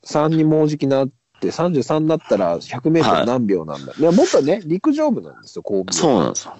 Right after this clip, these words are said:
Speaker 2: そうなんですよ。
Speaker 1: ね。
Speaker 2: あのー、県で入賞してるんですよ、私。高校の時。
Speaker 1: そう。
Speaker 2: はい。
Speaker 1: こんな、今や、ね、
Speaker 2: はい。
Speaker 1: こんなんですけど。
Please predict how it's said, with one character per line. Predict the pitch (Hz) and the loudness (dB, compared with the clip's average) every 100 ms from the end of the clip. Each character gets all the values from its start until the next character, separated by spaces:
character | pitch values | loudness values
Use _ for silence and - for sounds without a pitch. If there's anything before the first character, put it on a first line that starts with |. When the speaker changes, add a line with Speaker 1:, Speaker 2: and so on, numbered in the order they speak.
| - | -10
Speaker 2:
そ | 139 123 | 0 2
う | |
な | 73 58 | 2 -2
ん | |
で | - | -8
す | |
よ。 | - - - - _ _ _ _ _ _ _ - | -18 -20 -20 -20 _ _ _ _ _ _ _ -14
Speaker 1:
ね。 | 95 110 | -8 -2
Speaker 2:
あ | 87 80 | 0 0
の | 78 71 67 67 62 58 58 - | 0 0 -2 -2 -2 -4 -6 -8
ー、 | - | -8
県 | - 196 143 | 0 2 4
で | 92 80 69 65 80 | 4 4 2 0 0
入 | 123 117 | 0 0
賞 | 127 107 | 2 0
し | - | 0
て | 104 92 | -2 0
る | 87 | -2
ん | 65 | -4
で | - | -12
す | - | -12
よ、 | - | -16
私。 | - - - - _ _ _ _ _ _ _ - | -16 -16 -18 -20 _ _ _ _ _ _ _ -6
高 | 104 92 | 0 0
校 | 82 76 | 0 -4
の | - | -4
時。 | - - _ | -10 -16 _
Speaker 1:
そ | |
う。 | _ - - | _ -20 -10
Speaker 2:
は | - 110 | -6 -4
い。 | 90 | -6
Speaker 1:
こ | |
ん | 92 | -8
な、 | 92 90 | -8 -6
今 | 92 104 87 85 | -4 -4 -4 -6
や、 | 71 65 - _ - | -6 -8 -16 _ -8
ね、 | 107 | -2
Speaker 2:
は | 156 78 | -2 -4
い。 | 57 76 69 | -6 -4 -4
Speaker 1:
こ | 85 | -6
ん | 82 | -8
な | 80 | -10
ん | |
で | 78 | -12
す | - - | -12 -12
け | 78 | -12
ど。 | 58 - | -12 -18